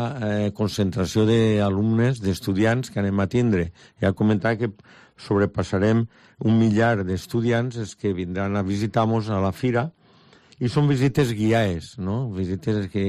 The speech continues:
concertem en els col·legis i han preparat una sèrie de tallers. Vull destacar que també ahir n'hi haurà uns concursos, eh? Ni, eh, val la pena que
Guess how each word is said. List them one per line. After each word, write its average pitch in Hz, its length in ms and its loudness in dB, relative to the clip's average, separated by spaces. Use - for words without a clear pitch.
concertem 98 560 -2
en 101 80 0
els - 160 -6
col·legis 98 560 -2
i 131 160 2
han 131 120 0
preparat 120 420 2
una 120 160 0
sèrie 101 260 0
de 87 80 -4
tallers. 90 460 -4
Vull 117 200 2
destacar 139 580 0
que 110 160 -4
també 120 480 0
ahir 117 400 2
n'hi 113 140 0
haurà 110 340 4
uns 113 480 -2
concursos, 135 760 -2
eh? 117 240 -4
Ni, 110 160 0
eh, 107 280 0
val 117 120 2
la 113 120 2
pena 123 280 0
que 104 160 0